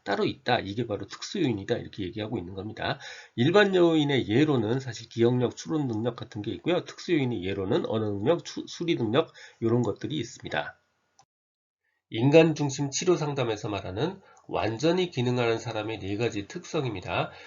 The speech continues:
어, 개방적이고요. 실존적인 삶을 살고 창조적이고 자유의식을 갖습니다. 다시요. 체험에 대해서는 개방적이고요.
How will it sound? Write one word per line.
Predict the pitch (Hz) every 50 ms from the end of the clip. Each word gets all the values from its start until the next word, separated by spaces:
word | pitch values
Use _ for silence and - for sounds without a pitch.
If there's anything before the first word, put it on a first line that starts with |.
| - - _
어, | 92 92 92 -
개방적이고요. | - - 95 98 101 147 156 165 165 160 160 147 139 135 123 131 127 135 160 190 202
실존적인 | 196 - - 202 202 - 196 175 175 160 143 135 135 120
삶을 | 117 123 117 113 113 110 104
살고 | 113 104 95 95 - - 180 180
창조적이고 | - - - 175 175 175 170 165 147 135 127 117 107 107 143 170 180 175
자유의식을 | - - - 104 107 120 151 151 131 127 127 110 110 98
갖습니다. | 104 95 - - - 87 80 95 104 127 139
다시요. | 135 95 80 - - - 135 185 180 - - - - - - - _
체험에 | - - - - 220 226 226 226 226 220 214 214 202
대해서는 | 196 170 160 151 143 131 131 120 131 147 156 143
개방적이고요. | - 110 95 98 110 110 110 113 107 104 95 87 98 95 - 92 90 110 120 104 95